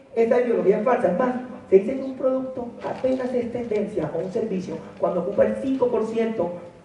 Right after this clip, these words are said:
de la canasta, de un, el cinco por ciento de la torta de un mercado, el cinco. Nosotros no estamos consumiendo ni el cero punto cinco por ciento de los colombianos esto. Es decir, que somos acogedores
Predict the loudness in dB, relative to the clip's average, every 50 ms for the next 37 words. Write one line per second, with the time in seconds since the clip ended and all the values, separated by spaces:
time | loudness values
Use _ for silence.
0 | 2 6 8 8 8 6 4 -2 -10 -12 -16 -20 -20 -20 -12 -2 0 2 2 2
1 | -2 -8 -12 -6 -4 -2 0 2 2 2 2 2 2 0 0 0 -2 -4 -8 -12
2 | -16 -18 -20 -20 -20 -20 -20 -20 -20 -20 -20 0 4 6 6 6 6 2 -6 -12
3 | -14 -20 -20 -20 -20 -20 -20 -20 -20 _ _ _ _ -6 -6 -2 0 2 4 6
4 | 6 6 6 6 6 4 2 4 2 4 4 4 4 4 2 0 0 0 -2 -2
5 | -4 -6 -6 -10 -16 -18 -20 -20 -20 -20 -20 -6 -2 0 0 0 0 -2 -2 0
6 | 0 -2 -2 -2 -4 -6 -6 -4 -4 -4 -4 -4 -6 -6 -4 -4 -4 -4 -6 -6
7 | -8 -8 -10 -14 -20 -20 -20 -16 -8 -4 -2 -2 -2 -2 -4 -6 -4 -2 0 0
8 | 0 0 -2 -6 -6 -6 -8 -8 -6 -6 -6 -6 -8 -10 -12 -18 -20 -20 -16 -4
9 | -2 0 0 0 0 0 0 2 0 0 -2 -6 -6 -6 -8 -8 -8 -10 -10 -10
10 | -10 -8 -10 -8 -6 -6 -6 -4 -2 -2 -2 2 4 4 4 4 4 0 -4 -4
11 | -2 0 0 0 0 0 -2 -6 -6 -8 -12 -14 -18 -20 -20 -20 -20 -20 -20 -20
12 | -10 -6 0 4 4 4 4 2 0 -4 -6 -8 -14 -4 -2 0 0 2 0 -2
13 | -2 -2 -2 0 0 0 0 0 0 2 2 4 4 4 2 2 2 0